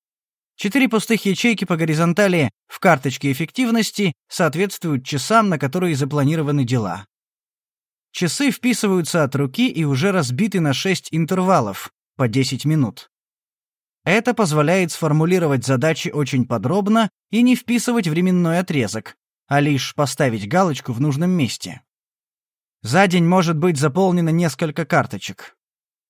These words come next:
Как показывает практика, если задачи не сильно детализированы, то четырнадцати пунктов бывает достаточно.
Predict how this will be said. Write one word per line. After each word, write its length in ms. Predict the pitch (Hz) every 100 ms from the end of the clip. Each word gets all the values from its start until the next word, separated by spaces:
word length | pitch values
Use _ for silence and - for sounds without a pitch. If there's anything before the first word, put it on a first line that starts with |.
| _ _ _ _ -
Как 280 | 170 151
показывает 540 | - 143 160 143 143 131
практика, 420 | 185 180 - 131
если 340 | 120 147 135 147
задачи 380 | 139 151 143
не 120 | 143 143
сильно 320 | - 170 131
детализированы, 720 | 120 151 156 180 220 160 123
то 120 | 120
четырнадцати 600 | 143 165 240 202 190 151 156
пунктов 420 | 214 214 - 127
бывает 340 | 131 147 147
достаточно. 760 | 117 127 - 95 78 - 73